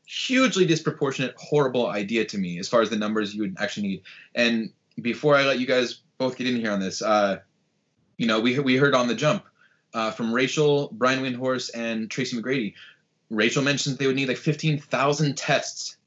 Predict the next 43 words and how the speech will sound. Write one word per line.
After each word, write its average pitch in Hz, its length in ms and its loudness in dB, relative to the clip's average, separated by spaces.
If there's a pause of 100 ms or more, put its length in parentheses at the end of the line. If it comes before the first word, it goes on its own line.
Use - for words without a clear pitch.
to 117 100 -8
get 120 160 0
that 107 180 -2
done 95 260 -2
if 87 80 -12
they're 113 120 -2
gonna 107 180 -2
do 110 140 0
this 104 160 -6
in, 104 440 -2
uh, 101 380 2
in 104 300 -2 (440)
Disneyland 101 520 -2
or 90 60 -4
Disney 101 260 -4
World 92 120 -4
or 92 40 -4
whatever. 85 260 -6 (400)
Uh, 117 220 4
Brian 123 280 2
Windhorst 135 400 0
mentioned 117 440 -6 (500)
you 123 240 -2
would 127 80 2
need 139 160 -2
probably 135 160 -2
about 135 240 0
three 170 180 2
months - 540 0 (300)
to 131 80 -6
play 135 160 2
out 127 80 2
the 127 60 -4
rest 120 160 2
of 110 120 -6
the 110 80 -2
games 92 400 -6
and 120 300 0
the, 107 280 -4
uh, 104 260 2
you 98 120 -2
know, 104 80 -4
get 113 160 0